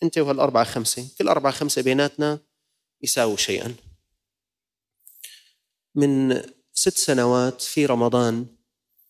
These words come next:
كان، آه، سلسلة الخطب عنوانها "كيف تنشئ مشروعًا خيريًا". فالحمد لله، يعني الأخوة الموجودين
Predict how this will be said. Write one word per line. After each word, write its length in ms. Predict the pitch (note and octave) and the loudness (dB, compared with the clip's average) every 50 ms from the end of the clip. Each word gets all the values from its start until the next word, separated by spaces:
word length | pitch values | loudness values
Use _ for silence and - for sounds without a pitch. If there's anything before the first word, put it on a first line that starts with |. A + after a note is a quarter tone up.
| _ _ _ _ _ _ _ _ _ - _ _ _ _ _ _ _ _ _ _ _ _ - | _ _ _ _ _ _ _ _ _ -20 _ _ _ _ _ _ _ _ _ _ _ _ -2
كان، 520 | - D3+ D3 D3+ D3 D3 D3 D3 D3 C#3+ - - - - _ - | 2 4 4 4 4 4 2 0 -2 -4 -8 -14 -20 -18 _ -6
آه، 480 | D3 A#2+ A#2 A2 G#2+ G2+ G2 - - - | -4 -2 -2 -2 -2 -2 -4 -4 -6 -4
سلسلة 600 | - - - B2+ A#2 A2+ - - D#3+ D#3 C#3+ B2 - | -4 -2 -2 -2 -2 0 0 2 2 2 2 2 0
الخطب 540 | A#2 G2 - - C#3+ - C#3+ C3+ C3 C3 A2 | -4 -2 -2 -2 -2 0 0 0 0 0 -2
عنوانها 560 | G2+ A2 A2+ B2 C3 C3 C3 C#3 B2 B2 B2+ | -2 0 2 2 2 2 2 2 0 0 -2
"كيف 340 | B2+ - D3 C#3+ C#3 - A#2 | 0 0 0 0 -2 -2 -4
تنشئ 480 | G#2+ - D#3 D3+ C#3+ - D#3+ D#3 - | -2 0 0 0 2 0 -2 -2 -2
مشروعًا 520 | C3 A#2 A2 - - C3+ C3+ B2 B2 C3+ C3 | -2 -2 -2 -2 0 0 0 2 0 -2 -4
خيريًا". 640 | B2 - A#2+ A2+ A2 G#2 F#2+ F#2 G2 G2 G#2 A2 A2 _ _ _ _ _ _ _ _ _ _ _ _ _ _ _ _ _ _ _ _ _ _ _ _ _ _ _ _ _ _ _ _ _ _ _ _ _ _ _ _ _ _ _ _ | -2 -2 0 0 0 0 -2 -2 -4 -4 -6 -8 -12 _ _ _ _ _ _ _ _ _ _ _ _ _ _ _ _ _ _ _ _ _ _ _ _ _ _ _ _ _ _ _ _ _ _ _ _ _ _ _ _ _ _ _ _
فالحمد 420 | - - D3 - - G#3 G3+ F3 | -8 -6 -4 0 0 2 4 4
لله، 320 | E3+ D#3 D3+ D3+ D3+ D#3+ E3 | 4 4 4 2 0 -2 -6
يعني 260 | D3+ C#3+ B2 B2+ B2+ | -8 -6 -4 -4 -4
الأخوة 360 | C3+ D#3 E3+ D#3+ - F#3 E3 | -2 -2 -2 -2 0 0 0
الموجودين 800 | C#3+ B2+ A#2+ A#2 A#2+ A#2 B2 A#2+ A#2 B2+ C3 B2+ C3 C3+ C3 _ | 0 0 0 -2 -2 0 0 0 0 0 0 -2 -2 -4 -8 _